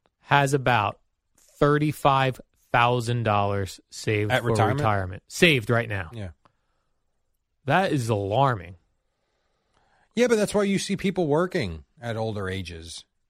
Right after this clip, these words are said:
Speaker 1: Yeah.
Speaker 2: You
Speaker 1: If you
Speaker 2: know,
Speaker 1: have,
Speaker 2: it
Speaker 1: like, a four oh one K, though, like, that money comes out pre-tax, and then you, I mean, listen, you gotta pay the tax when you
Speaker 2: you
Speaker 1: pull it
Speaker 2: get
Speaker 1: out.
Speaker 2: clobbered later.
Speaker 1: Yeah.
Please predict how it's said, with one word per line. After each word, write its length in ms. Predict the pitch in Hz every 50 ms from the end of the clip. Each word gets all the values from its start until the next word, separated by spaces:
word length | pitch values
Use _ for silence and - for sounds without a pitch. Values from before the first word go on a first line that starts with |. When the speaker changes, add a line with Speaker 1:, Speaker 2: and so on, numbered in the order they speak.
| _ _ _ _ -
Speaker 1:
Yeah. 520 | 120 117 120 123 127 127 127 123 123 120 107 - - _ _ _ _ _ _ -
Speaker 2:
You 100 | - 147
Speaker 1:
If 60 | 143
you 60 | 175
Speaker 2:
know, 60 | 185 208
Speaker 1:
have, 100 | 233 247
Speaker 2:
it 40 |
Speaker 1:
like, 180 | 226 202 170 -
a 80 | 151 135
four 240 | - - 170 160
oh 40 | 156 151
one 140 | 139 131
K, 180 | 120 - 170 185
though, 120 | 175 151 131
like, 180 | 117 117 110
that 140 | - 160 208
money 200 | 226 226 214 190 143
comes 260 | - 143 143 131 120
out 340 | 127 120 117 117 117 - - _ _ _ _ _ _ _ _ _ _ _ _ _ _ _ _ _ _
pre-tax, 880 | - - - 170 156 143 - - - 139 123 107 87 - - - - -
and 140 | 131 123
then 160 | 127 123 123 120
you, 160 | 113 110 107
I 20 |
mean, 220 | 107 107 101 104 107
listen, 260 | 113 101 - - 98
you 60 | 92
gotta 140 | 104 98 90
pay 140 | - 110 104
the 120 | 95 90
tax 300 | - 127 110 104 - -
when 120 | 113 98
you 120 | 95 95 87 -
Speaker 2:
you 80 | 104
Speaker 1:
pull 220 | 107 120 113 95 92
it 40 |
Speaker 2:
get 140 | 95 110 110
Speaker 1:
out. 100 | 98 87
Speaker 2:
clobbered 340 | - 127 110 110 104 110 101
later. 360 | 107 123 120 92 80 78 - _ _ _ -
Speaker 1:
Yeah. 420 | 135 123 123 113 104 92 90 82